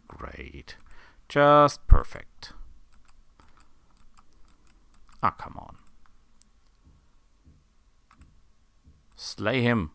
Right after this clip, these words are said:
where he stands. That's what I ask of you. That was a good critical attack. However, of course, it's not enough to take him out. Even though we're doing interesting amounts of damage, he is killing people left, right, and center.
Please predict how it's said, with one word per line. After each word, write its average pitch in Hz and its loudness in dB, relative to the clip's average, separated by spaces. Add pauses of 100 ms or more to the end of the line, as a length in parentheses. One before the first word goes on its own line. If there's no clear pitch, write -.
(120)
where 104 2
he 104 -4
stands. 98 -6 (100)
That's 101 -6
what 95 -2
I 92 0
ask 87 -4
of 78 -18
you. - -16 (340)
That 220 -2
was 170 -2
a 110 -8
good 120 -8
critical 123 -6
attack. 127 -6
However, 104 -6
of - -12
course, 104 -6
it's - -12
not 120 -2
enough 101 -6
to - -12
take - -8
him 73 -10
out. 80 -6 (840)
Even 104 -8
though 117 0
we're 110 0
doing 135 0
interesting 160 -4
amounts 123 0
of 104 -16
damage, 107 -4 (1500)
he 135 2
is 135 -2
killing 113 -2
people 90 -4
left, 90 -4
right, 78 -2
and 80 -14
center. - -14